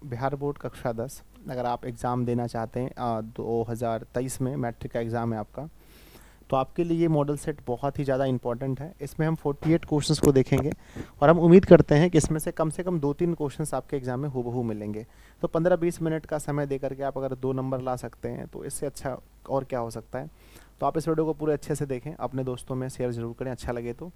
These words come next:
और अगर आप चैनल पर पहली बार हैं, तो आप इसे सब्सक्राइब करके रखिए, ताकि आपके फ़ायदे के लिए वीडियोज़ यहाँ पर अपलोड होती रहती हैं। आप मेरे साथ भी, अ, मन ही मन जवाब देने का प्रयास करें और देखें आप कितना प्रश्न का जवाब दे सकते हैं। लास्ट में हम आपसे पूछेंगे कि आपने कितना सही किया जी, ठीक है ना।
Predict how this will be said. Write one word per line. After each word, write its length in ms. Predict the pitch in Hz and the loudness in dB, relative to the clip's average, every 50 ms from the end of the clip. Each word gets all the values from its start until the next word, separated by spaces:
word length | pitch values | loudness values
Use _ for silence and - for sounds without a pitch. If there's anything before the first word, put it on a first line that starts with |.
| - - - - - - - - - | -18 -20 -20 -20 -20 -20 -16 -8 -4
और 80 | 147 | -2
अगर 100 | 156 165 | 0 0
आप 80 | 160 156 | -2 -2
चैनल 220 | - 165 156 160 | -2 -2 -2 -2
पर 140 | 160 165 156 | -2 -4 -4
पहली 300 | - 143 139 143 147 160 | -4 -4 -4 -4 -4 -2
बार 140 | 156 160 156 | 0 0 0
हैं, 80 | 165 165 | 0 0
तो 100 | - 156 | -4 -4
आप 120 | 143 156 | -4 -4
इसे 160 | 147 151 165 | -6 -6 -6
सब्सक्राइब 480 | 151 - 139 - - - - 151 151 - | -6 -6 -6 -8 -8 -6 -4 -4 -4 -4
करके 240 | - 143 143 143 139 | -4 -6 -4 -4 -4
रखिए, 280 | 131 123 - - 175 | -6 -6 -8 -10 -10
ताकि 300 | 185 - 139 135 - 156 | -8 -8 -8 -8 -6 -6
आपके 260 | 139 131 - - 160 | -6 -6 -6 -8 -12
फ़ायदे 320 | 151 - 139 120 123 135 139 | -10 -8 -6 -6 -4 -6 -6
के 140 | - - 131 | -6 -8 -8
लिए 100 | 127 120 | -6 -4
वीडियोज़ 280 | 120 120 127 131 127 | -4 -4 -4 -4 -6
यहाँ 120 | 123 117 - | -8 -8 -8
पर 120 | - 131 | -6 -6
अपलोड 280 | 120 - 120 127 131 131 | -6 -6 -6 -6 -6 -4
होती 240 | 131 127 - 120 | -6 -4 -4 -6
रहती 280 | 107 107 104 - - - | -6 -6 -8 -10 -12 -14
हैं। 160 | 110 117 113 - - - - - - - - - - | -12 -12 2 4 4 4 4 0 -14 -16 -16 -4 0
आप 160 | 147 151 151 | 2 2 4
मेरे 140 | 165 175 180 | 4 4 4
साथ 200 | 170 - 170 156 | 4 2 2 0
भी, 220 | 156 165 175 185 - | 2 0 -2 -2 0
अ, 220 | - 147 143 143 | 2 4 4 4
मन 180 | 139 143 139 147 | 4 2 2 2
ही 120 | 151 170 | 2 2
मन 200 | 160 165 165 160 | 2 2 2 2
जवाब 240 | 147 143 143 147 139 | 4 4 4 4 2
देने 200 | 139 139 143 139 | 0 -2 -2 -2
का 100 | 147 139 | -2 -4
प्रयास 360 | - 135 127 135 135 139 - | -4 -2 0 0 0 0 -2
करें 200 | - 170 151 165 | -4 -6 -6 -6
और 200 | 156 - 135 131 | -6 -8 -8 -6
देखें 280 | 127 135 139 - - 143 | -6 -6 -6 -6 -4 -4
आप 160 | 143 147 - | -4 -4 -4
कितना 300 | - 151 - 156 160 160 | -6 -6 -4 -2 -2 -2
प्रश्न 300 | - 147 139 - - 147 | -2 -2 -4 -4 -4 -4
का 100 | 147 135 | -2 -2
जवाब 220 | 131 135 131 135 | 0 0 -2 -2
दे 180 | 127 123 143 147 | -2 -4 -4 -4
सकते 300 | 139 127 - - - 139 | -4 -6 -10 -10 -10 -10
हैं। 80 | 151 | -6
लास्ट 260 | 143 127 123 123 - 135 | -6 -6 -6 -6 -6 -6
में 60 | 127 | -4
हम 60 | 123 | -4
आपसे 200 | 123 - - 127 | -6 -6 -8 -10
पूछेंगे 480 | - 117 113 - - 135 127 123 160 175 - - - - - - - - | -10 -10 -10 -8 -6 -6 -6 -6 -8 -10 -16 -20 -20 -20 -20 -14 -6 -4
कि 60 | 143 | -4
आपने 220 | 131 - 151 151 | -2 -2 -2 -4
कितना 300 | 147 - 139 - 143 147 | -4 -4 -4 -2 -2 -2
सही 220 | 135 - 120 120 117 | -2 -4 -6 -10 -10
किया 200 | 127 117 107 104 | -8 -8 -8 -8
जी, 160 | 110 123 120 | -8 -12 -8
ठीक 160 | - 143 147 | -6 -4 -2
है 60 | 160 | -2
ना। 120 | 170 185 | -2 -4